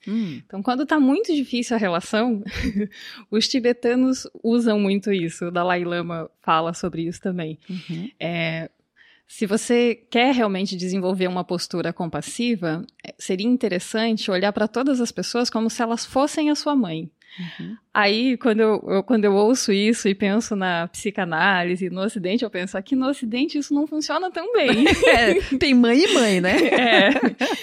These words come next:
Speaker 2: Já ouvi de mais de um filósofo que ninguém merece, né, ter mais de uma mãe, né? Porque <laughs> as mães marcam muito a vida dos filhos, né?
Speaker 1: Aham.
Speaker 2: Então, assim, a, se você tem uma boa relação com a sua mãe ou, ou qualquer outra pessoa que você tenha uma ótima relação,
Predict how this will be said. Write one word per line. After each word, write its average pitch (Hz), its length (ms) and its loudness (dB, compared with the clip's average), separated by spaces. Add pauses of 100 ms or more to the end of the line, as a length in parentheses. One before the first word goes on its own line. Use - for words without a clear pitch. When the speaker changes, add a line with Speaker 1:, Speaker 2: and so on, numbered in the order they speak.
(140)
Speaker 2:
Já 214 180 2
ouvi 247 200 0
de 262 100 2
mais 262 320 2
de 302 60 -4
um 339 100 -6
filósofo 285 640 -2
que 302 140 -2
ninguém 269 320 2
merece, 349 560 0
né, 285 340 0 (140)
ter 302 100 2
mais 269 280 4
de 311 60 2
uma 339 200 2
mãe, 247 320 2
né? 208 260 2
Porque 277 360 2
<laughs> 233 140 -4
as 220 160 2
mães 226 320 0
marcam 254 540 0
muito 277 380 0
a 220 40 -2
vida 202 240 -4
dos 185 220 -10
filhos, 175 240 -6
né? 175 240 -4
Speaker 1:
Aham. 165 180 -6 (340)
Speaker 2:
Então, 185 140 -4
assim, 185 360 -6 (520)
a, 185 280 0
se - 200 -4
você 311 280 0
tem 262 160 0
uma 196 160 2
boa 202 300 2
relação 185 420 0
com 190 80 -2
a - 20 -2
sua 190 220 0
mãe 170 420 -2
ou, 170 160 0
ou 196 140 2
qualquer 254 320 -2
outra 359 260 0
pessoa 254 320 -2
que 190 80 -6
você 208 100 -6
tenha 214 160 -6
uma 214 200 -2
ótima 208 420 2
relação, 170 720 -6